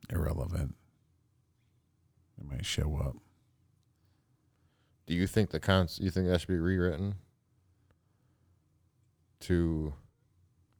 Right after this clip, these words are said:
Speaker 2: kind of, I mean, 'cause when that was written, everything was different back then.
Speaker 1: Way different.
Speaker 2: You think that should be rewritten some sort?
Speaker 1: No, I think it should be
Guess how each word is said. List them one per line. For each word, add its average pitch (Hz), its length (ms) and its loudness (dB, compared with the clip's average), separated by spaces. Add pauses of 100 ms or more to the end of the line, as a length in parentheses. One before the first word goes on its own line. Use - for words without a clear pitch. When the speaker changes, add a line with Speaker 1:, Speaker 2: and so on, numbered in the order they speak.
(2500)
Speaker 2:
kind 82 320 0
of, 78 220 0 (720)
I - 40 -10
mean, 87 140 -2
'cause 82 320 -4
when 90 160 -2
that 95 140 2
was 87 160 0
written, 80 400 -2 (1600)
everything 87 380 0
was 71 140 -4
different 62 360 -6
back 73 220 -6
then. 80 360 -4
Speaker 1:
Way 123 260 2
different. 82 480 -2 (340)
Speaker 2:
You 98 80 -10
think 92 260 2
that 80 220 2
should 80 240 -4
be 85 140 0
rewritten 82 600 0
some 82 300 -4
sort? 90 420 0 (100)
Speaker 1:
No, 98 600 6 (140)
I 110 100 4
think 131 300 4
it 135 60 6
should 117 280 2
be 101 540 4